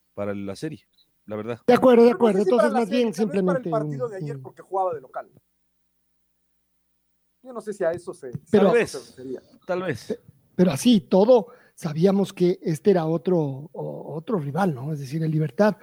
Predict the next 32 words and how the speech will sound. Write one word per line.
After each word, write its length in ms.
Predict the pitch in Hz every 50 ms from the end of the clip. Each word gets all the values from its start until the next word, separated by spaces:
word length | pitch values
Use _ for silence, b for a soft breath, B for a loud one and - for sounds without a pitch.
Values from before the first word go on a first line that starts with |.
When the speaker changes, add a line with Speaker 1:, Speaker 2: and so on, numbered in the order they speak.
| B B B B B B -
Speaker 2:
Lo 160 | 202 202 196
conocemos 440 | 226 220 220 208 247 262 262 240 196
bien, 140 | 254 262
no 80 | 254 247
importa 340 | 233 170 - 262 262 - 262
los 160 | 220 190 147
jugadores 400 | 131 175 180 185 226 233 220 -
que 120 | - 202
traiga, 280 | 196 - 339 294 208 185
es 60 | 165
decir, 320 | 139 165 147 131 175 190 175
es 160 | 190 165 151
un 300 | 190 196 196 196 196 208
equipo 360 | 226 226 - 220 160 196 247
tradicional, 520 | 240 277 247 233 247 220 277 254 233 240
además 240 | 240 202 185 208 196
para 180 | - 226 190 190
llegar 260 | 170 185 185 202 208
a 60 | 214
la 120 | 214 196 190
Copa 320 | - 233 226 - - 185
a 20 |
estas 240 | 180 - - 214 175
alturas, 420 | 214 202 185 - 254 233 214 - B B B B B B B B -
quiere 180 | 226 226 226
decir 240 | 214 208 156 220 202
que 120 | - 226
fue 180 | 175 - 220 214
tercero 540 | 220 233 202 170 - - 233 233 226 233 214
en 100 | 208 208
su 240 | - - 208 202 170
torneo, 560 | - 226 220 214 233 233 226 220 208 196